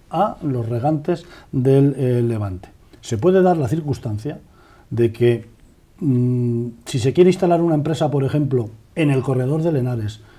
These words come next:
en Guadalajara, y no hay agua, haya que comprar los derechos a los regantes murcianos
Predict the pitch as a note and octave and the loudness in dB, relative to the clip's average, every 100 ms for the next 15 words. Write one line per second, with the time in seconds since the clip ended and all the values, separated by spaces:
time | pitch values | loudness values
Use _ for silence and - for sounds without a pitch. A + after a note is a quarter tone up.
0 | - - B2 A2 A2 G#2 G#2 C3+ - - | -16 -4 -2 -2 -2 -4 -4 -4 -4 -6
1 | - - C#3 E3 E3+ D3 C3 B2+ D3 A3 | -10 2 4 8 8 6 4 2 0 -2
2 | - _ - - _ - - D#3+ F3+ F3 | -6 _ -20 -20 _ -8 0 2 4 2
3 | E3 D#3 D#3 C#3 G#2 - _ - _ - | 0 4 4 4 -2 -18 _ -20 _ 0
4 | D3 C3 B2+ D3+ F3+ C#3+ A2 - - C3 | 2 4 4 4 2 0 -2 -8 -8 -2
5 | B2 A2+ B2 D3+ D3+ D3+ B2 E3+ G3 A3+ | -2 0 0 0 2 0 0 0 0 -4